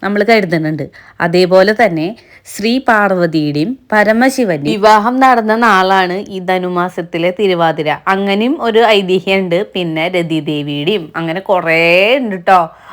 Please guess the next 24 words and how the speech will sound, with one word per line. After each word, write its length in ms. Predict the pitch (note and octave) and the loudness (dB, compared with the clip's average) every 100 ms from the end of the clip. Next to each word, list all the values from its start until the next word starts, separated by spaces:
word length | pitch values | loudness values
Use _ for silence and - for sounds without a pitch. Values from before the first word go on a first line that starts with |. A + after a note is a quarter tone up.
| - | -4
പക്ഷെ 200 | F3 F#3+ | -4 -2
എനിക്ക് 220 | F#3+ F#3+ G#3 | -4 0 2
കാര്യമായിട്ട് 440 | G3+ E3+ F3 F3 | 4 2 -2 2
അതിനെ 220 | G3 F#3+ | 2 2
പറ്റി 240 | F#3 F3 F#3+ | 0 2 2
അറിയില്ല. 520 | F#3+ F3 D#3+ D#3+ D#3+ | 2 0 -4 -2 -2
പിന്നെ 200 | A#3+ B3+ | -2 -2
പറയുന്നുണ്ട് 580 | C#4 C4+ A#3+ A3 F#3+ D3+ | -2 -2 -4 -4 -4 -2
ട്ടോ, 220 | E3 D3 | 0 -2
ശ്രീ 240 | C#3+ - G3 | -4 -4 -2
പാർവതി 680 | G3+ F#3 F3+ D#3+ D3+ E3+ G#3+ | 2 2 2 -2 -4 -4 -6
വ്രതമെല്ലാം 640 | F#3 F3+ F3+ F3+ F3 F#3 | -4 -2 0 0 2 0
നോറ്റ് 480 | G3 E3+ D3 E3 D#3+ E3+ | 0 -4 -4 -4 -2 0
പരമശിവനെ 720 | E3+ E3+ F#3 - D#3+ D3 D#3+ | -2 0 -4 -4 -6 -4 -6
സ്വന്തമാക്കിയ 800 | E3+ F#3+ E3+ F3+ F3+ F3+ G3+ G#3+ | -4 -4 0 0 -2 -4 -2 -2
സന്തോഷത്തിൽ 800 | A3 F3+ E3+ D#3 D#3+ D3 D#3 - | -2 -4 -4 -4 -6 -6 -10 -6
വനത്തിലൂടെ 720 | E3+ E3+ E3 E3 D#3 D3 D#3 E3 | -4 -2 -2 -4 -4 -2 -2 -2
ആടിയും 540 | E3 D#3+ D#3 D#3 E3+ | 0 0 0 -4 -4
പാടിയും 560 | E3+ D3+ D3 D3 F#3+ E3+ - | -2 -2 -2 -4 -4 -6 -6
വെറ്റില 340 | F3 F3 E3 F3+ | -6 -6 -6 -4
മുറുക്കിയും 580 | F3+ D#3 - G#3 F3 C#3+ _ - | -4 -8 -6 -6 -6 -10 _ -6
നദിയിൽ 560 | F3+ F3 E3 D#3 E3+ F#3+ | -2 -2 -2 -2 -2 -2
നീന്തി 360 | F3 E3+ G3+ G#3 | -4 -4 -4 -2
തുടിച്ചും 460 | E3+ D3 G3+ F#3 | -4 -4 -4 -4